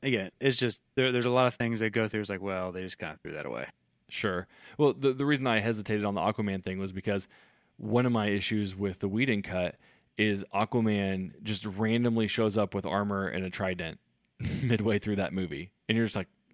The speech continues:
Speaker 2: "What the hell? Where did this come from?" I mean, I guess I just assume, okay, he's had it, but why wouldn't he have it all the time? And then at least in this movie, they're like, "Oh, here's, here's the armor and your mom's trident." <laughs> You know what I mean? Like,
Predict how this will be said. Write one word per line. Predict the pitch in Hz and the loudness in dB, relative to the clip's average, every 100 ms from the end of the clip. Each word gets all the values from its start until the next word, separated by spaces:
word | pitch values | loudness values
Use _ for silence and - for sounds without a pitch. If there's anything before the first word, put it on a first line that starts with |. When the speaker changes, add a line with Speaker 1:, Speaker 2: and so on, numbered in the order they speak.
| _ - | _ -16
Speaker 2:
"What | 104 - | -10 -6
the | 90 | -2
hell? | 95 127 131 | 0 0 0
Where | 127 | 0
did | 127 113 | 0 0
this | 127 - | -2 -2
come | 101 92 | -4 -2
from?" | 95 | -2
I | 104 | 0
mean, | |
I | 101 | 0
guess | 104 120 - - - | 2 2 0 -6 -2
I | 98 104 | -2 -2
just | - | -4
assume, | 98 107 101 | -4 -2 -2
okay, | 95 95 90 | 0 0 0
he's | 90 95 90 | 0 -4 -2
had | 110 | 0
it, | 90 | 0
but | 90 | 0
why | 98 98 | 0 0
wouldn't | 101 95 | 0 -2
he | 95 | -2
have | 92 | -2
it | |
all | 92 | -2
the | 92 | -2
time? | 110 101 92 | -2 0 0
And | 95 | -2
then | 98 | 0
at | 107 | 0
least | 123 | 0
in | 107 | 0
this | 120 127 | -2 2
movie, | 101 92 | 0 0
they're | 90 90 | -2 -2
like, | 87 - | -2 0
"Oh, | 147 - 95 | 0 0 -2
here's, | 143 127 120 | 0 -2 -2
here's | 110 151 123 | -2 -2 0
the | 101 | 0
armor | 123 120 | 2 2
and | 113 | 2
your | 110 | 2
mom's | 107 107 - | 2 0 0
trident." | 127 104 80 - | 0 0 -2 -2
<laughs> | |
You | 135 | 0
know | 120 | 2
what | 120 | 2
I | 113 | 2
mean? | 117 | 0
Like, | 110 | 0